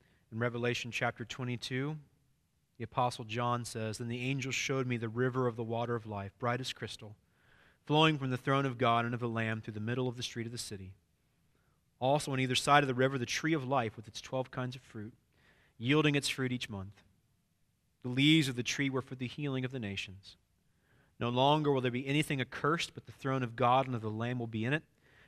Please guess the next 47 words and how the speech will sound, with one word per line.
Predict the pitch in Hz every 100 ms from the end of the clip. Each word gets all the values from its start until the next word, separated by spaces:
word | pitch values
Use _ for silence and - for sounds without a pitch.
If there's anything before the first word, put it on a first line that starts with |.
| _
and | 143
his | 143
servants | - 143 143 156
will | 143
worship | 156 - 113
him. | - 101 110 _ _ _ _ _ _
They | 123
will | 117
see | - 127
his | 113 -
face, | 139 139 175 -
and | 117
his | 110
name | 117 131
will | 123
be | 117
on | 113 113
their | 127
foreheads. | - 120 107 107 101 - - _ _ _ _ _ _ -
And | 131 131
night | 139 156
will | 131
be | 127
no | 127 123
more. | 110 101 98 - _ _ _ _ _
They | 127
will | 127
need | 127 143 147
no | 143
light | 139 131 143 143
of | 117
lamp | 123 139 147
or | 113
sun, | - - 143 147 143 123
for | 110
the |
Lord | 107 120 139 135
God | 123 120 123
will | 107
be | 104 123
their | 127 123
light, | 120 120 120 - _ _ _ _ _ _
and | 104
they | 104 110
will | 107
reign | 101 113 117 117
forever | 113 117 - 110 110 110